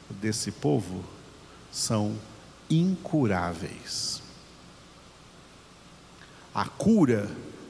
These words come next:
do pecado e a cura das feridas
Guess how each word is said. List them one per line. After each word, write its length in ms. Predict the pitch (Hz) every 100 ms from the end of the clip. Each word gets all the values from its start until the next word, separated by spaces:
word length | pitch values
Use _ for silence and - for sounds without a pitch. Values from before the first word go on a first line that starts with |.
| -
do 120 | 110
pecado 720 | 123 120 104 - 151 135 104 90 - - - - - - - - - -
e 140 | 117
a 80 | 107
cura 680 | - - 208 175 110 101 95 - - - - - -
das 240 | 113 110 -
feridas 1000 | 127 120 180 147 113 95 - - -